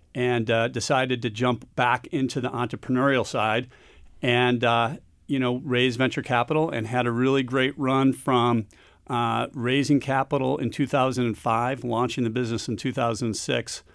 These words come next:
right through the run-up to the crisis. And then suddenly the brakes, uh, were put on, and we went from, uh, being really a darling in the industry with,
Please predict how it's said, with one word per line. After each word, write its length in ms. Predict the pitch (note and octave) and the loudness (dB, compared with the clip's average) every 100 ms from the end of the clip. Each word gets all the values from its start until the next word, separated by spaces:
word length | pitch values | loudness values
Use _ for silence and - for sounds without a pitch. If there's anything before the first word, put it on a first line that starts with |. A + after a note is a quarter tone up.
| - - _ - | -20 -20 _ -2
right 260 | C3 C#3+ | 0 0
through 220 | - D3+ C3+ | 0 0 0
the 80 | |
run-up 440 | B2+ B2+ C3 C3 - | 2 2 2 -2 -6
to 120 | - | -6
the 100 | B2+ | -4
crisis. 600 | A#2+ B2 A#2 - - - - - - - _ | 0 2 0 -2 -12 -16 -18 -20 -20 -20 _
And 140 | B2 A#2+ | -2 2
then 160 | B2+ | 2
suddenly 520 | A2 C#3 B2+ B2 B2 | 2 0 2 2 2
the 120 | A#2+ G#2+ | -2 -4
brakes, 640 | B2 A#2+ B2 B2 - - _ _ _ _ | -2 0 0 -2 -8 -10 _ _ _ _
uh, 220 | - A2+ - | -4 -2 -2
were 160 | C3 B2 | -2 -4
put 280 | - C3 | -2 0
on, 420 | A2+ A2 A2 A2+ B2 - _ _ _ | 2 4 2 0 -4 -12 _ _ _
and 320 | - A#2+ A#2+ | -4 -2 0
we 140 | A#2 A#2 | 0 0
went 320 | A#2 B2 C3+ | 2 2 0
from, 720 | - B2+ A#2 A#2 A2+ A#2+ G#3+ | -4 -2 0 0 0 -2 -6
uh, 300 | - B2 A#2 B2 - - C3 | -6 -4 -4 -6 -10 -10 -2
being 280 | C3 B2 | 0 2
really 240 | A#2+ D#3+ C#3+ | 4 4 4
a 60 | |
darling 460 | G#2+ A2 A#2 B2+ A#2 | 2 2 2 2 2
in 100 | A2 | 2
the 140 | G#2 | 2
industry 440 | A#2 B2 - A2+ G2+ | 2 2 0 0 0
with, 300 | G#2 G#2 | 0 -4